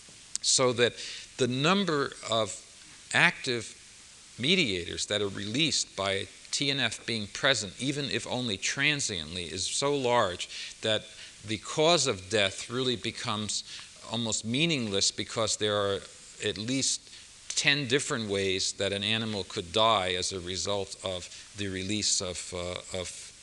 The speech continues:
an inappropriate amount of T N F. Next slide, please.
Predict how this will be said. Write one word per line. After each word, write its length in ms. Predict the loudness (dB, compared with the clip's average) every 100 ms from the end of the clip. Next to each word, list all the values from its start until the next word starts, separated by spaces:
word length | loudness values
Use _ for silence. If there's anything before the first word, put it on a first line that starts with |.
| -8
an 100 | -4 -2
inappropriate 720 | -2 -2 0 -2 -2 -4 -4
amount 440 | -4 -4 -6 -8
of 220 | -10 -8 -8
T 160 | -6
N 100 | -8
F. 800 | -8 -12 -16 -18 -20 -20 -20 -10 -4
Next 200 | -2 0
slide, 240 | -2 -4
please. 300 | -8 -10